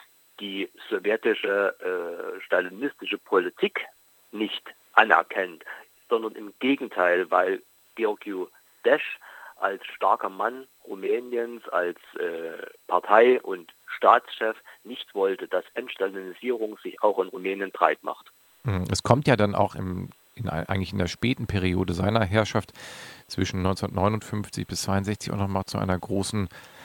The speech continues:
Speaker 2: Welle der Repression in Rumänien. Dazwischen habe ich so verstanden, war noch mal eine Fa-, relative Phase der Ruhe. Warum flammte das neunundfünfzig dann noch mal auf, wo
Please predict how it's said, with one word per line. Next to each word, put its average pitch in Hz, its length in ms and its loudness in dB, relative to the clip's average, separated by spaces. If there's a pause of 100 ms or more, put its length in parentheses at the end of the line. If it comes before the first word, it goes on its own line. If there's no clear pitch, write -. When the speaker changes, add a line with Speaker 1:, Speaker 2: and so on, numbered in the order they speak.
(140)
Speaker 2:
Welle 92 300 2
der 87 160 0
Repression 92 800 0
in 90 160 -6
Rumänien. 85 680 -2
Dazwischen 117 840 0 (1080)
habe - 220 -4
ich 110 100 -4
so 117 140 2
verstanden, 104 460 0
war 101 100 6
noch 101 120 2
mal 101 140 2
eine 98 140 0
Fa-, - 220 -8
relative 110 560 2
Phase 104 340 2
der 95 140 2
Ruhe. 107 320 0
Warum 117 220 -4
flammte 120 360 -6
das 110 200 -2
neunundfünfzig 113 840 -2
dann 104 160 -4
noch 101 160 -6
mal 104 160 2
auf, 104 520 2 (480)
wo 95 280 0